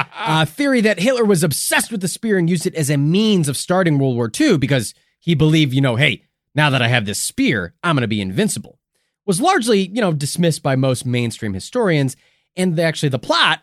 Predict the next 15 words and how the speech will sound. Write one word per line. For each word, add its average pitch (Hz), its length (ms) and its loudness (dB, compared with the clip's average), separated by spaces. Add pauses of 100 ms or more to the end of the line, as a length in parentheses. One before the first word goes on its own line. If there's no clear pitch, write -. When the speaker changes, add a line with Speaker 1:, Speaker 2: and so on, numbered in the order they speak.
Speaker 2:
of 143 160 -4
that 123 300 -2
was 127 200 -2
used 139 260 0
as 127 140 -2
inspiration 127 520 -4
for 123 100 -8
Indiana 110 380 -2
Jones 139 480 0
and 113 120 -2
Raiders 107 300 -4
of 95 80 -10
the 92 80 -12
Lost 90 320 -8
Ark, 156 240 -4